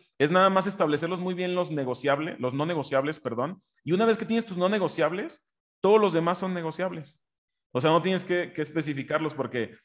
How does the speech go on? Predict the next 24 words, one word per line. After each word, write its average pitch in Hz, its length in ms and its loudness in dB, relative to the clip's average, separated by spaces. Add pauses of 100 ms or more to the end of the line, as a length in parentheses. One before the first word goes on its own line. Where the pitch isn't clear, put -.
(260)
eh, 127 220 -4
cosas 175 300 0
tan 170 140 0
sencillas 147 460 -2
que, 123 320 -4
que 110 280 0
digo, 120 200 -2
lo, 107 280 -4
no, 117 380 -4
eh, 113 220 0
lo 113 120 -2
debiste 117 280 0
haber 127 120 4
vivido 131 160 2
al 123 100 -2
principio 120 380 -2
de, 117 100 2
de 110 140 -4
que, 107 100 -4
de 104 240 -8
que 98 360 -6
te 98 100 -10
casaste, 139 540 -4 (440)
eh, 107 800 -2